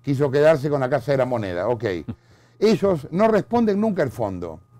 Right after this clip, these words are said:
No dicen "eso es mentira", ellos dicen "la nata es gay".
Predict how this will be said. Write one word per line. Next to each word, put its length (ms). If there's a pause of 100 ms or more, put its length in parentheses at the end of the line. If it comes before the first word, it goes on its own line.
(440)
No 140
dicen 340
"eso 180
es 60
mentira", 560
ellos 220
dicen 440 (480)
"la 200
nata 400
es 120
gay". 360